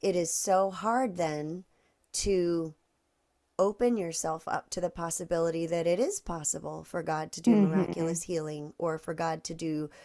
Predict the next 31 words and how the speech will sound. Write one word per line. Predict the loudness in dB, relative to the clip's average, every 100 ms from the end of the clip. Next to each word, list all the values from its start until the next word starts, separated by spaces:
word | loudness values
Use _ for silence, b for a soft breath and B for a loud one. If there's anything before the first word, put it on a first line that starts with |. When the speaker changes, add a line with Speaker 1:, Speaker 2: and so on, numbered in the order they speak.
| b b
Speaker 1:
other | 0 2 0
kinds | -2 -4 -4
of | -4
miracles. | -2 0 -2 -2 -6 -6 -8 -12 b b b -2
And | 0 0
so, | 0 2 4 6 6 4 0 -10 _ _ _ _ _ -8
um, | -4 -4 -6 -8 -12 _ _
yeah, | 0 2 2 -2 0
it, | -2 0
it's | -2 0 -2
very, | -2 4 6 6 2 0 -2
it's, | -4 -2
it's | -4 0
a | 0 -2
hard | -6 0 0 0
line | -2 -2 -4 -8 -20 _ _ -4
to | -2
walk. | 0 -2 -4 -6 -12 -20 -8
And | -4 -4 -4 -8 -4 0
Speaker 2:
Mm-hmm. | 2 2 2 2 -2 -8 _ _ _ _ _ _ _ _ _ -8
Speaker 1:
I | -6
think, | -4 -4 -6 -14 _ _
like | 2 2 4
you | -4
said, | 2 2 2
the |
key | -2 -4 -4 -2 -2 -4
to | -4 -4
any | -4 -4 -2
of | -4 -6
these, | -4 -2 -2 -2 -4 -8